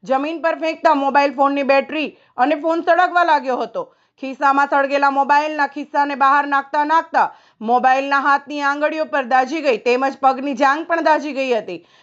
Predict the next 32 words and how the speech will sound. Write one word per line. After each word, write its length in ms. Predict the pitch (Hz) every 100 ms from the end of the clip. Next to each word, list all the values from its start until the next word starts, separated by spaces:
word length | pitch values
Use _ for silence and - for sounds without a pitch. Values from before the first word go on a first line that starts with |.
| -
યુવક 460 | 220 247 254 262 262
તાત્કાલિક 680 | 262 277 277 330 320 294 220
સાદલી 400 | 277 254 247 311
પ્રાથમિક 420 | 320 320 285 320
આરોગ્ય 360 | 302 302 311 320 320
કેન્દ્ર 260 | 311 302
ખાતે 300 | 311 311 311
પહોંચી 380 | 302 294 294 320
સારવાર 440 | 302 302 294 302 294
લીધી 260 | 294 269 262
હતી. 260 | 240 202 - _ _ _
મોબાઈલ 480 | 214 240 233 277 285
ફોનની 380 | 294 294 302 277
બેટરી 320 | 294 294 311 285
ફાટવાના 480 | 294 285 311 311 277
બનાવમાં 500 | 294 330 320 220 - _ _ -
સમય 280 | - 285 320
સૂચકતાથી 680 | 330 311 330 - 320 330 294
ધુમાડો 320 | 294 311 320
નીકળતા 520 | 311 311 311 320 311
મોબાઈલને 500 | 294 277 302 311 311
ખિસ્સાની 500 | 311 294 320 311 294
બહાર 180 | 285 311
ફેંકી 360 | 311 311 277 294
દેતા 320 | 302 294 226 - _ _
બીજી 280 | 214 254 302
કોઈ 240 | 277 320 294
જાનહાનિ 440 | 302 320 320 302
કે 160 | 294 311
ઈજા 240 | 285 311 311
સર્જાઈ 460 | 320 294 311 311
નથી. 320 | 330 330 254